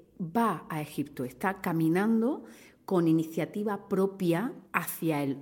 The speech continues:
otro, al igual que, que hizo el mismo Cristo. Por otra parte, va al encuentro, va con una actitud, mm, de encontrarse en la frontera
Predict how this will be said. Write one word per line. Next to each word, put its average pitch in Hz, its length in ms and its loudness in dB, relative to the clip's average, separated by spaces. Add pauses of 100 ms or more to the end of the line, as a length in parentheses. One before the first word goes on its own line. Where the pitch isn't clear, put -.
(120)
otro, - 520 -2
al 160 160 0
igual 165 440 0
que, 196 680 2 (100)
que 165 100 -2
hizo 135 260 -4
el 185 100 0
mismo 120 320 -2
Cristo. - 440 -6
Por 202 120 4
otra 254 240 0
parte, 339 680 -4
va 233 540 -2
al 170 200 2
encuentro, 156 680 0
va 190 140 -2
con 254 120 4
una 254 220 4
actitud, 240 680 -2 (160)
mm, 180 640 2
de 175 320 2
encontrarse 190 1200 0
en 185 300 2
la 165 140 0
frontera 165 1000 2